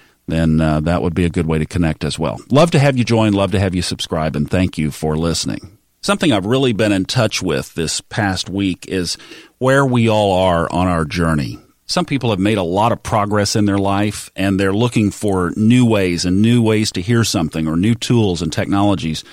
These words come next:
to even reach higher ground. But a lot of people are really in the dumps.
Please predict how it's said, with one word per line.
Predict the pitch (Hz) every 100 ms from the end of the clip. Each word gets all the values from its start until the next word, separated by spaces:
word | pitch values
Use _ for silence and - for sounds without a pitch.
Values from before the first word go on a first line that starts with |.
| - -
to | - 127
even | 110 101
reach | 107 101
higher | - 113 107 82
ground. | 82 76 67 65 64 - _ _ -
But | 123
a |
lot | 120 151
of | 180 -
people | 127 120
are | 104 92
really | 90 117 117 117 120
in | 107 107 98
the | 87
dumps. | 104 90 82 - - - -